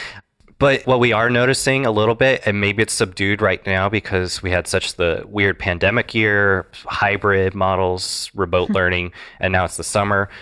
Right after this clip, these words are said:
Speaker 1: But I think it will be students, high school students, possibly college students, who will lead the way to saying, "Enough." The real issue
Speaker 2: Mm.
Speaker 1: is how we're being treated in schools or the racism we endure in schools. We're seeing a little bit of that.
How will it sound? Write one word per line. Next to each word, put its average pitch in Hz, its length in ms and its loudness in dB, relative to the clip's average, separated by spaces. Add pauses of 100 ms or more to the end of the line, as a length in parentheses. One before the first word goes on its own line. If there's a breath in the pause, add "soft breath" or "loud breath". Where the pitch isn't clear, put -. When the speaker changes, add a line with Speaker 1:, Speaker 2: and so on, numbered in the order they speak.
(280 loud breath)
Speaker 1:
But 107 220 0
I 120 100 0
think 127 160 0
it 120 140 0
will 110 140 0
be 107 140 -2
students, 92 440 -4
high 98 160 -2
school 101 260 -2
students, 92 540 -4
possibly 92 460 -2
college 90 400 0
students, 87 340 -6
who 92 140 -6
will 87 160 -6
lead 90 240 -4
the 92 80 -6
way 87 300 -2
to - 180 -12
saying, 85 480 -4 (580 loud breath)
"Enough." 110 500 -2 (260)
The 107 140 -2
real 113 240 4
issue 101 540 2
Speaker 2:
Mm. - 100 2
Speaker 1:
is 98 240 0
how 98 220 2
we're 95 160 0
being 90 240 -4
treated 87 400 -6
in 78 80 -12
schools - 460 -10
or 90 160 0
the 92 120 -4
racism 92 580 -2
we 85 140 -8
endure 80 560 -6
in 85 140 -14
schools. - 440 -12 (340 loud breath)
We're 101 100 0
seeing 107 260 -2
a 95 60 2
little 98 260 0
bit 120 140 2
of 113 100 0
that. 120 320 0